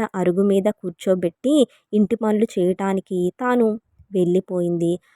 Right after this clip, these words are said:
అరుగు మీద కూర్చున్న కౌశికుడు తన భార్య జీవితాన్ని ఎలాగైనా బాగు చెయ్యాలని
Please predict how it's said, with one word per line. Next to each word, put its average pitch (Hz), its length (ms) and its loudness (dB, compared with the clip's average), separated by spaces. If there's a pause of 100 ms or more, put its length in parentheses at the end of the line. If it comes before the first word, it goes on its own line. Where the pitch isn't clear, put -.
(160)
అరుగు 190 360 4
మీద 208 140 4
కూర్చున్న 196 800 -2 (280)
కౌశికుడు 190 640 0
తన 214 260 -2
భార్య 185 420 0
జీవితాన్ని 202 840 0 (260)
ఎలాగైనా 196 600 2
బాగు 180 320 -2
చెయ్యాలని 190 680 -2